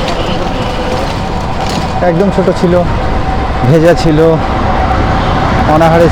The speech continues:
ছিল, দেখে মায়া লাগার কারণে আসলে নিয়ে গিয়েছি বাসায়। কিন্তু এখন সমস্যা যেটা, আমার বাসায় যেহেতু কেউ থাকবে না আজকে, এখন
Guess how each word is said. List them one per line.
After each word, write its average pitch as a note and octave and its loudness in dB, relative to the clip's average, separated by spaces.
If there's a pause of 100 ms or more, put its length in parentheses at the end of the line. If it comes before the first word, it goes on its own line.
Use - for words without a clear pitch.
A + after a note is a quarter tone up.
ছিল, D#3+ 2 (1600)
দেখে E3 4
মায়া E3+ 4
লাগার F3 4
কারণে F3 2
আসলে F3 0
নিয়ে E3 2
গিয়েছি D3 2
বাসায়। C#3+ 2 (2000)
কিন্তু E3 2
এখন D3 2
সমস্যা F#3+ 2
যেটা, G3 4
আমার F#3 4
বাসায় F3+ 2
যেহেতু F#3+ 2
কেউ G3 4
থাকবে F#3 2
না F#3 4
আজকে, F3+ 2
এখন F3 0